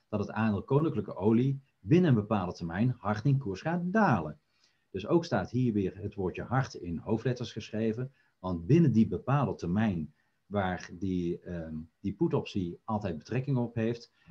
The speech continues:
moet er dus een forse koersdaling gerealiseerd worden.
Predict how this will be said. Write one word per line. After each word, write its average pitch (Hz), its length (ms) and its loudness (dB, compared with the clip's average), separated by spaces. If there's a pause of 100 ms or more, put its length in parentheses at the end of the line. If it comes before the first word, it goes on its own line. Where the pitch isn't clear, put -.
(160)
moet 165 200 6
er 127 60 2
dus 117 160 2
een 87 300 -2
forse 143 560 -4 (120)
koersdaling 127 920 2
gerealiseerd 104 600 0
worden. 101 400 -2